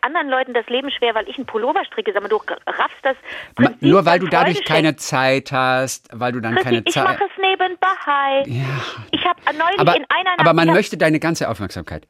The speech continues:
Speaker 2: Man möchte dich nicht nebenbei, man möchte deine volle Aufmerksamkeit haben.
Speaker 1: Aber ich bin doch da. Also wenn ich jetzt nebenbei stricken würde, was ich nicht tue, weil ich sonst das Telefon nicht halten könnte, wenn ich nebenbei stricken würde, ich wäre trotzdem bei dir.
Speaker 2: Ja, okay, alles klar.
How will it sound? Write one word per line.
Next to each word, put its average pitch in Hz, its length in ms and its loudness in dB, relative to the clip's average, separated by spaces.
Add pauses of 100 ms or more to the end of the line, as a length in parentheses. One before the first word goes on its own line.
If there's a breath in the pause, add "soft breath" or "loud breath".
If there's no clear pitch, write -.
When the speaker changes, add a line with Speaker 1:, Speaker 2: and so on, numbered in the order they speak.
Speaker 2:
Man 151 280 0
möchte 220 420 -2
dich 107 260 -4
nicht - 420 -4
nebenbei, 95 680 0 (180 loud breath)
man 120 180 4
möchte 151 320 2
deine 139 300 0
volle 143 360 -2
Aufmerksamkeit 82 640 -10
haben. 67 420 -6
Speaker 1:
Aber 247 140 -2
ich 247 140 -8
bin 311 140 -6
doch 294 180 -2
da. 294 240 0
Also 247 340 -4
wenn 311 140 0
ich 330 80 -12
jetzt 349 160 -2
nebenbei 311 400 -2
stricken 311 340 -4
würde, 208 180 2
was 220 120 -2
ich 226 80 -14
nicht 240 160 -8
tue, 294 160 -2
weil 233 100 0
ich 220 60 -8
sonst 240 120 -6
das 226 100 -12
Telefon 269 340 -4
nicht 208 120 -10
halten 196 240 -2
könnte, 185 280 -4
wenn 247 120 0
ich 277 80 -14
nebenbei 302 280 -2
stricken 262 400 -6
würde, 233 320 0 (420 loud breath)
ich 233 160 -6
wäre 285 180 0
trotzdem 302 460 -4
bei 262 220 -2
dir. 190 300 -4 (220)
Speaker 2:
Ja, 117 360 0
okay, 117 240 -6
alles 107 260 -8
klar. 80 300 -10